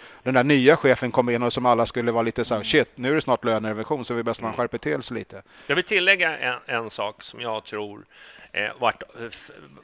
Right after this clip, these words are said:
Speaker 3: vart avgörande. Tvåtusen arton, tvåtusen nitton så, så hade vi spelare som passade liksom Billborns, eh, fotbollsfilosofi. Eh, det hans fall blev att han var inte så förändringsbenägen.
Speaker 1: Det kan också ligga någonting i det,
Speaker 3: Eh,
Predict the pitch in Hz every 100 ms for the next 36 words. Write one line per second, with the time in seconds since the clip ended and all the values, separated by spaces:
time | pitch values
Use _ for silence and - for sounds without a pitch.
0 | - 120 - 107 110 107 113 113 - 139
1 | 123 143 131 - 123 131 117 117 127 123
2 | - - 110 104 120 - - - _ -
3 | 120 139 113 127 - 131 110 107 123 -
4 | 139 - 139 123 120 123 - 113 110 147
5 | 143 123 123 113 - - 120 107 151 139
6 | - 117 - - 123 - - 139 - -
7 | - - - - 110 107 _ - - -
8 | _ - - _ 131 143 131 139 131 -
9 | - 156 143 127 110 120 110 104 117 120
10 | 127 123 104 110 - 127 123 104 110 110
11 | - 160 160 113 - - - - 110 147
12 | 156 147 147 156 123 104 101 101 131 131
13 | 131 127